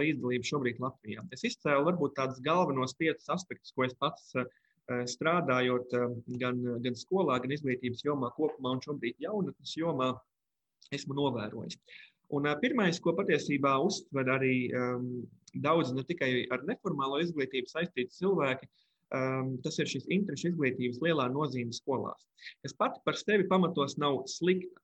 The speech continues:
Bet, eh, tāpat laikā ļoti bieži interešu izglītība pilnībā nomāc, eh, arī neformālo izglītību,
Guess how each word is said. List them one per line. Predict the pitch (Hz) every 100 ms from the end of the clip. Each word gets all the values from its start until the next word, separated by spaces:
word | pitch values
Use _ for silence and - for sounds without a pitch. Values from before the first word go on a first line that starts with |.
| _ - _
Bet, | 127 131
eh, | 143 139
tāpat | 175 214 160
laikā | 175 214 175 156
ļoti | 185 180
bieži | 135 202 196 151
interešu | 170 190 151 185
izglītība | 185 151 135 123 120
pilnībā | 185 208 180 131 131 131
nomāc, | 175 180 139 135 -
eh, | 131
arī | - 143 139
neformālo | 135 196 - 196 156 143 143
izglītību, | 165 156 131 123 127 131 127